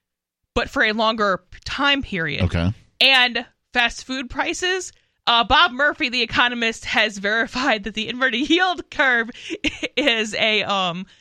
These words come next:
Speaker 1: is a warning sign of an upcoming de-, depression, but n-, he didn't say anything about my fast food theory. So he's the economist, I'm not.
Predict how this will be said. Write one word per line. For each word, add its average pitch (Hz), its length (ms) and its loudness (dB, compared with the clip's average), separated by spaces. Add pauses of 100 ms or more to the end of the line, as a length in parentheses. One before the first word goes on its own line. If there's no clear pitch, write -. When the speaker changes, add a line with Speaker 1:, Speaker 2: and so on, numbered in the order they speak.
(1120)
Speaker 1:
is 214 180 -2
a 220 100 2
warning 226 380 0
sign 214 400 2
of 208 160 -2
an 208 100 -2
upcoming 214 500 -4
de-, 190 140 -8 (140)
depression, 196 580 -4
but 196 220 -2
n-, 190 220 -6
he 185 240 -4 (140)
didn't 175 300 -6
say 185 120 -4
anything 170 260 -6
about 160 220 -10
my 165 160 -6
fast - 300 -12
food 165 240 -8 (140)
theory. 160 300 -10
So 165 240 -6 (220)
he's 427 180 4
the 349 120 4
economist, 277 560 0
I'm 269 200 0
not. 233 460 2